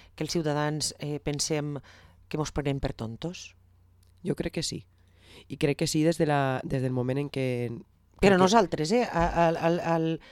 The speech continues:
Speaker 2: Sí, sí, sí.
Speaker 1: al pajarito, al,
Speaker 2: Home, i
Speaker 1: al
Speaker 2: tant.
Speaker 1: de a pia.
Speaker 2: Si la setmana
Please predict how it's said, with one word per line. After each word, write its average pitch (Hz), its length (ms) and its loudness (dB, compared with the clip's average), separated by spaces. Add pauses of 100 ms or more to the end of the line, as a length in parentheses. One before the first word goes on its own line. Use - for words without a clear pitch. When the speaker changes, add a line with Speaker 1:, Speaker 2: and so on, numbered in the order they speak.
(300)
Speaker 2:
Sí, 202 160 2
sí, 185 140 0
sí. 185 160 4
Speaker 1:
al 190 80 4
pajarito, 202 560 4
al, 151 160 6
Speaker 2:
Home, 180 80 6
i - 20 2
Speaker 1:
al 185 160 6
Speaker 2:
tant. 165 80 6
Speaker 1:
de 196 80 8
a 185 80 2
pia. 156 300 2 (100)
Speaker 2:
Si - 160 2
la 156 160 4
setmana 165 320 4